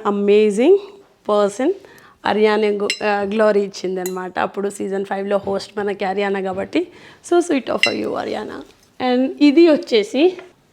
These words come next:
ఓటీటీకి వెళ్ళినప్పుడు మా రవి అన్నయ్య హోస్ట్ ఉండే కదా,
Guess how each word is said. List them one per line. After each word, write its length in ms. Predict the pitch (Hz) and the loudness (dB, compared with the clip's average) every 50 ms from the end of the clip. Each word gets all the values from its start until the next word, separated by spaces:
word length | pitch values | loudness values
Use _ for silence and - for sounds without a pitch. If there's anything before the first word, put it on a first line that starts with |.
| _ _ - | _ _ 4
ఓటీటీకి 720 | 240 240 262 247 247 302 302 269 - 277 233 - - 202 | 4 4 4 4 2 2 2 2 0 -4 -6 0 -2 0
వెళ్ళినప్పుడు 680 | 190 190 190 190 190 190 185 185 - 202 254 359 392 392 - - - - _ _ _ _ _ _ _ - - - - _ _ _ _ _ - | 0 0 0 0 -2 -2 -4 -6 -4 0 0 0 0 0 -4 -16 -20 -20 _ _ _ _ _ _ _ -20 -20 -20 -20 _ _ _ _ _ -2
మా 160 | 262 254 254 | 2 2 2
రవి 300 | 254 254 254 240 247 269 | 4 4 2 2 2 2
అన్నయ్య 340 | 269 262 262 254 240 233 233 | 2 4 4 4 4 4 2
హోస్ట్ 440 | 233 202 196 208 208 202 202 - - | 0 0 0 0 0 0 -2 -6 -10
ఉండే 200 | 208 185 185 180 | -10 -8 -8 -10
కదా, 340 | 185 180 - - 302 349 | -12 -12 -10 -10 -10 -10